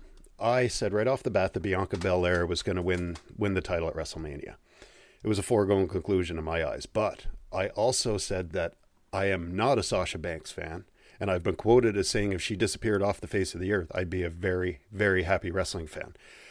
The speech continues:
I thought Bianca Belair would run circles around her because Sasha, in my eyes, has never been, she's never gone above and beyond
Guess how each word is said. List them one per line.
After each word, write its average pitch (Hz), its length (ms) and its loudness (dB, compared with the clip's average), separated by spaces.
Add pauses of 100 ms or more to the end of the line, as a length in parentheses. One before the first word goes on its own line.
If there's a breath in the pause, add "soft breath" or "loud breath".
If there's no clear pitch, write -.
(1900 loud breath)
I 110 160 2
thought 131 300 0
Bianca 120 340 4
Belair 104 480 4
would 95 220 0
run 98 180 2
circles 101 500 0
around 107 360 2
her 117 260 0 (240)
because 135 260 -2
Sasha, 165 380 0
in 147 100 4
my 120 220 2
eyes, 120 280 4
has 98 140 -2
never 104 300 0
been, 98 600 0
she's 127 240 0
never 143 220 2
gone 123 220 2
above 104 300 4
and 107 140 0
beyond 98 560 0